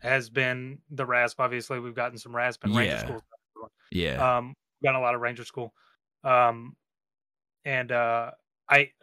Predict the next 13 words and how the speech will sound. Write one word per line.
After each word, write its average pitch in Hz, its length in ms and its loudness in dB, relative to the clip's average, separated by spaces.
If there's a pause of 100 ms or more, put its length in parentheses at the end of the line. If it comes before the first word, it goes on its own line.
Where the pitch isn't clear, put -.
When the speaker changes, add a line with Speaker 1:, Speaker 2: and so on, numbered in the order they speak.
Speaker 1:
no, 147 460 6
no, 151 340 6
I, 139 180 8
I 139 140 2
would 151 120 0
say 180 140 2
we're 156 140 0
still 165 360 -2
pretty, 139 720 -2 (420)
it's 143 160 -8
still 185 180 0
pretty 156 280 -2
early 120 460 -2